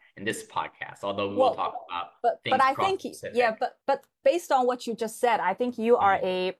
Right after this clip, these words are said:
Speaker 2: perfect candidate for this podcast because you can provide this, uh, American perspective. And as, as you are doing what you're doing right now, you can
Speaker 1: Mm.
Speaker 2: serve as a perfect, you know, bridge between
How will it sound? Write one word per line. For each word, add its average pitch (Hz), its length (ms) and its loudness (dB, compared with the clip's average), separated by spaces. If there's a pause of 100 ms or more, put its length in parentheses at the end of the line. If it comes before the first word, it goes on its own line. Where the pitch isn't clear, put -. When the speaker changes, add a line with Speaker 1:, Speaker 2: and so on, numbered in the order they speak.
Speaker 2:
perfect 320 420 0
candidate 196 520 -2
for 170 440 4
this 180 260 2
podcast 175 560 0
because 185 320 0
you 202 200 0
can 208 260 -2 (240)
provide 220 580 6
this, 180 220 4
uh, 165 180 6 (320)
American 247 460 6
perspective. 220 680 4 (100)
And 202 200 2
as, 226 260 2 (220)
as 240 160 6
you 277 180 8
are 262 140 8
doing 247 340 4
what 214 180 6
you're 202 100 8
doing 262 300 4
right 180 200 4
now, 185 340 8
you 202 220 2
can 254 140 -6
Speaker 1:
Mm. 127 140 -6
Speaker 2:
serve 254 320 2
as 190 160 -4
a 202 40 -6
perfect, - 480 -8 (240)
you 254 80 -10
know, 254 180 4
bridge 240 680 -2
between 240 500 0